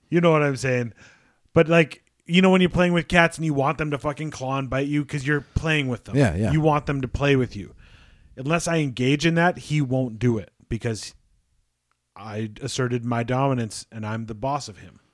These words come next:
Speaker 2: He's got, he's, he, as soon as he catches a whiff of your scent, he's like, "Oh shit, I better stand down."
Speaker 1: Yeah, well, and then, but he asserted his dominance over our kitten. Well, she's not a kitten. She's fucking two. She's still small.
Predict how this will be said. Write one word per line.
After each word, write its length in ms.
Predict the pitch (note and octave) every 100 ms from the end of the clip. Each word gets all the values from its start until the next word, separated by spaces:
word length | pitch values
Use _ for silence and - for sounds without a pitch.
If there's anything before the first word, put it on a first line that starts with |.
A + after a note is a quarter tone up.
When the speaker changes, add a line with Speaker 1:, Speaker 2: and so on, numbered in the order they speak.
| _ -
Speaker 2:
He's 220 | A2+ G#2
got, 200 | A#2+ G#2
he's, 200 | G#2+ - -
he, 220 | G#2 D#2
as 140 | -
soon 160 | - B2
as 80 | A2
he 80 |
catches 340 | A2 A2 G2 F#2+
a 80 | F#2
whiff 220 | G2+ F#2
of 120 | E2+
your 120 | E2+
scent, 340 | D#2+ G2+ F2+ F2+
he's 160 | E2+
like, 140 | E2+ F#2
"Oh 120 | F2+
shit, 240 | - G2
I 60 | E2
better 220 | F2 D#2
stand 500 | - - G2 E2+ D#2+
down." 400 | D#2+ E2 D#2+ D#2
Speaker 1:
Yeah, 260 | A2+ A#2+ F2+ -
well, 280 | B2+ B2+ B2+
and 160 | C3 C3+
then, 160 | C3
but 140 | B2 -
he 200 | D#3 E3
asserted 380 | - C#3 B2
his 160 | C3 D3+
dominance 400 | C#3 B2 B2 A2+
over 220 | B2 A#2 A2+
our 100 | A2
kitten. 500 | - B2+ G2+ G#2 - -
Well, 100 | B2
she's 140 | A#2 C#3+
not 80 | D3
a 60 |
kitten. 260 | B2 C#3 A#2+
She's 160 | A2 C3
fucking 280 | D#3 C3
two. 260 | - C#3+ G2+ _ _
She's 160 | - E3+
still 160 | - F3
small. 440 | - B2 F2+